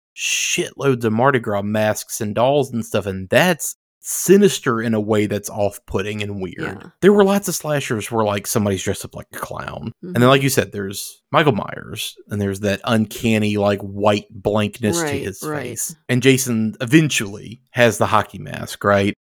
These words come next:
Speaker 1: But there is something weird about the Mardi Gras jester mask that's really off-putting and weird. And going back to what y'all mentioned a second ago,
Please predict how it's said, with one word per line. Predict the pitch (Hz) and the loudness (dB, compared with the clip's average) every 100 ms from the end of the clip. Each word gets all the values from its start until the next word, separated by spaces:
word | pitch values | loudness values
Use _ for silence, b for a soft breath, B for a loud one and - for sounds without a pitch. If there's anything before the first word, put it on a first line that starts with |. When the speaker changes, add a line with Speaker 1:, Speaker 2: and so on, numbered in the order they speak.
| _ | _
Speaker 1:
But | 120 113 - | 2 2 0
there | - 120 127 123 | -14 -2 0 0
is | 147 160 160 135 | 2 4 4 0
something | - 117 123 123 127 120 120 | -2 -4 -6 -2 -2 -2 -2
weird | 127 127 123 123 | -2 0 0 0
about | 117 113 113 113 | 0 0 0 0
the | |
Mardi | 107 104 104 | -2 0 -2
Gras | 98 107 104 101 | -4 0 0 0
jester | 98 104 98 - 101 98 95 95 95 95 98 _ _ 107 | -2 -4 -4 -4 -2 0 0 0 0 -2 -8 _ _ -2
mask | 95 95 95 - | 2 2 0 -2
that's | 98 95 - - | -2 -2 -6 -4
really | 110 123 123 110 | 4 6 6 4
off-putting | 98 98 - 113 95 95 | 2 -2 -4 -4 -2 -2
and | 95 95 | -4 -6
weird. | 98 104 98 _ _ - | -6 -6 -6 _ _ -2
And | 117 | 2
going | 123 139 | 4 6
back | 135 127 | 4 2
to | |
what | 131 131 | -2 0
y'all | 123 | 0
mentioned | 110 113 | 0 -4
a | |
second | - 117 | -2 -2
ago, | 101 | -2